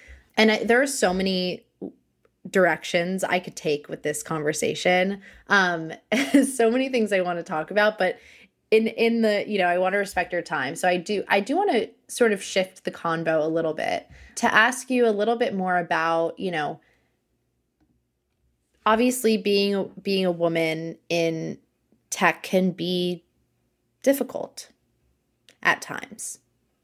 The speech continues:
Um, being a person in tech can be difficult. Sometimes I'm, like, really frustrated with <laughs> just, like, the speed at which things happen. And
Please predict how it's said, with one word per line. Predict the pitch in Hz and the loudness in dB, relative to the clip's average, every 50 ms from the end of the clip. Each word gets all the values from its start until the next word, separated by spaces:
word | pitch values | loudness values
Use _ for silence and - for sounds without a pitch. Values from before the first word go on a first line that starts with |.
| - - | -6 -2
Um, | 190 185 180 175 170 170 170 170 170 170 - _ - _ _ _ _ _ _ | 0 2 2 2 2 0 -2 -4 -8 -8 -12 _ -20 _ _ _ _ _ _
being | - 285 339 | 2 4 4
a | 359 | 2
person | - - - 226 254 - 196 170 | 0 0 0 0 0 0 -4 -6
in | 151 139 151 | -6 -8 -10
tech | - 160 147 - | -10 -10 -10 -10
can | - 160 156 | -10 -10 -8
be | 151 147 | -6 -4
difficult. | 147 160 151 151 - - 143 - - - - | -4 -4 -6 -6 -8 -6 -6 -6 -6 -8 -4
Sometimes | 180 180 208 220 220 226 233 220 | -2 0 2 2 2 2 2 2
I'm, | 220 214 214 | 2 2 2
like, | 202 190 190 185 - - _ | 0 -2 -2 -4 -6 -16 _
really | - 175 180 190 190 | -4 -2 0 0 0
frustrated | 185 - - 151 175 - - 156 131 - - - - - - | -2 -2 -4 -4 -4 -4 -4 -4 -4 -4 -4 -6 -6 -4 -4
with | 175 165 - - - - - 262 262 - - - 285 254 - - - - - | -4 -4 -4 -6 -6 -2 -2 0 0 -2 -2 0 0 0 0 -2 -10 -18 -20
<laughs> | - - - | -14 -4 0
just, | 247 247 254 | 0 2 4
like, | 254 247 247 - | 4 2 2 2
the | 247 233 | -2 -2
speed | 233 - - - 208 214 202 | -2 -4 -6 -4 -2 0 2
at | 196 180 - | 2 0 0
which | 180 175 175 - - | -2 -4 -4 -6 -8
things | - - 180 175 175 175 170 - - - - | -2 -2 -2 -2 -2 -6 -10 -12 -14 -18 -12
happen. | - - 180 175 - - 156 147 - - - - - _ _ - _ - | -6 -2 -2 -2 -2 -2 -6 -6 -6 -10 -14 -16 -18 _ _ -12 _ 2
And | 226 226 220 220 214 214 214 214 220 | 4 4 4 4 4 2 2 2 0